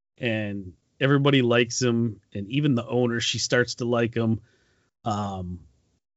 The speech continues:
I don't wanna give, I can't, yeah, I don't wanna give away too much because it's still fairly new, but, um, yeah, it's just, you just see where this whole thing, it's a lot of character development.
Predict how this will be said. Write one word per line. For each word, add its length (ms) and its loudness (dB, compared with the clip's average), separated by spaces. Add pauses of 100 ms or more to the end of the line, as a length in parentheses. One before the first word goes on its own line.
(400)
I 120 -2
don't 80 4
wanna 140 0
give, 200 -4 (300)
I 80 2
can't, 260 -6 (320)
yeah, 180 -8
I 40 -10
don't 80 0
wanna 160 2
give 140 -2
away 120 -6
too 220 4
much 280 -2
because 520 -8 (720)
it's 100 -10
still 320 -8 (120)
fairly 340 4
new, 200 6
but, 220 -4 (420)
um, 520 4 (580)
yeah, 260 2
it's 220 -6
just, 400 2
you 300 -8
just 320 0
see 200 0
where 160 0
this 200 -2
whole 260 0
thing, 280 0
it's 160 -4
a 40 -4
lot 220 2
of 100 -4
character 360 -2
development. 840 2